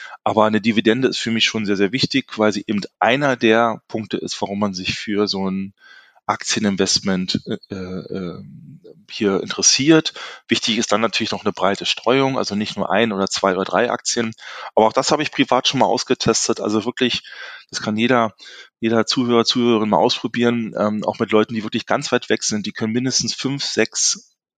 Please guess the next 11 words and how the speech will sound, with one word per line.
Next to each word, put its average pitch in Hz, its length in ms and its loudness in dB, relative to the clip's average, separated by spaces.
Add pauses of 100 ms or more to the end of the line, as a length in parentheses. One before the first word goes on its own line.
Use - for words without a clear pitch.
(120)
Marken 165 840 0 (200)
aufsagen 151 800 0
oder, 101 260 2
oder 95 260 0
kennen 107 220 -6
sich 107 180 -4
mit 107 120 -6
fünf, 123 200 -10
sechs - 240 -6
Marken 98 360 -2
aus, 113 340 -2